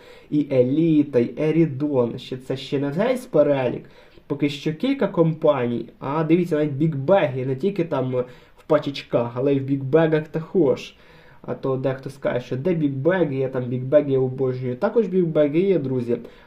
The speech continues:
Далі у нас іде українська агропромислова компанія. Знову ж у нас тут, е, ем, сухі добрива. Ідемо далі. Кому не подобається в каністрах, то можете обрати от в мішечках ось таких.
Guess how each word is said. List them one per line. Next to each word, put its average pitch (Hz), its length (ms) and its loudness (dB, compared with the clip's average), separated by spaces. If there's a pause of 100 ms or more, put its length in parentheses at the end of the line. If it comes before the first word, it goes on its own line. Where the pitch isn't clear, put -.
(120)
Далі 170 300 4
у 156 80 2
нас 151 200 -4
іде 147 160 -2
українська 151 640 2
агропромислова 135 920 -2
компанія. 233 880 2
Знову 147 420 0
ж 135 140 -8
у - 20 -4
нас 131 220 -4
тут, 127 340 -6
е, 123 160 2 (380)
ем, 120 440 -2 (140)
сухі 180 420 0
добрива. 196 800 2 (260)
Ідемо 123 400 4
далі. 180 480 4 (160)
Кому 294 240 0
не 208 100 6
подобається 170 640 2
в 151 60 -4
каністрах, 220 840 -2
то 175 220 0
можете 143 460 0
обрати 143 520 0
от 135 220 -2
в 143 40 -4
мішечках 151 720 -2
ось 127 100 -6
таких. 131 440 -6